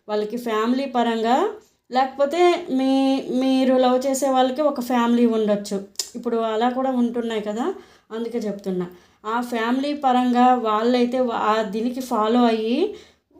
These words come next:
వాళ్ళ లైఫ్ అయితే దానికి ఫాలో అయ్యన-, అయినట్టు లైఫ్ మొత్తం చేంజ్ అయ్యిందండి. ఇటు పక్క మీకు వదలలేకపోతున్నారు, ఒక పక్క వస్తున్నారు మళ్ళీ వాళ్ళ, ఆ, బాధ్యతలు వాళ్ళకి గుర్తొస్తున్నాయి అన్నమాట.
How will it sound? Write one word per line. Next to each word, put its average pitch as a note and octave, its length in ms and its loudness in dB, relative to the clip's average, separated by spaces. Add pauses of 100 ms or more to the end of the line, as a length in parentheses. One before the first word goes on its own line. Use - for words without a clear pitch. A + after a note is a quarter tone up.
(100)
వాళ్ళ A3+ 320 -4
లైఫ్ A#3+ 300 -2
అయితే D4 380 -2 (160)
దానికి A#3 380 0
ఫాలో B3+ 380 0
అయ్యన-, C4 500 0
అయినట్టు A#3+ 520 0 (440)
లైఫ్ G#3+ 380 0
మొత్తం C#4 460 -2 (220)
చేంజ్ B3 280 -2
అయ్యిందండి. G3 640 -2 (320)
ఇటు B3 140 -10
పక్క A#3+ 260 -6
మీకు B3+ 320 -4 (160)
వదలలేకపోతున్నారు, A3+ 1080 0 (480)
ఒక A3 160 -8
పక్క A3+ 300 -6
వస్తున్నారు D4 920 0
మళ్ళీ D4+ 560 2 (380)
వాళ్ళ, B3 320 2 (880)
ఆ, G#3 160 -2
బాధ్యతలు B3 580 -4
వాళ్ళకి C4 320 -2
గుర్తొస్తున్నాయి A3+ 720 0
అన్నమాట. F#3 340 0